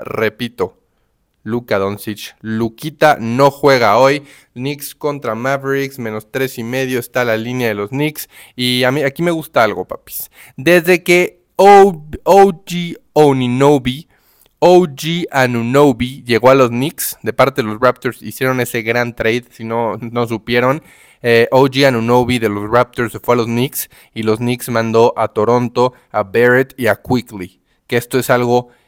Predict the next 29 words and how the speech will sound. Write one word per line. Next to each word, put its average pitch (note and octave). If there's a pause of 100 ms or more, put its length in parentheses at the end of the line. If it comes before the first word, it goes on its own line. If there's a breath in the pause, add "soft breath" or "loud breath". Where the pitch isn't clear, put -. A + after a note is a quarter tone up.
(180 soft breath)
que A2
fue B2+
ahora B2
sí -
que A#2+
un A#2+
win-win C3
para A#2+
los G2
dos. B2+ (240 soft breath)
Eh, G#2+
Quickley C#3
y -
Barrett B2
estaban A#2
atrapados A#2
en G#2+
los F#2+
Knicks. A#2+ (140)
Son A#2+
jugadores A2+
muy D#3
buenos, A#2
pero G2+
tenían A2
que A2
tener G2+
el G#2+
balón. A2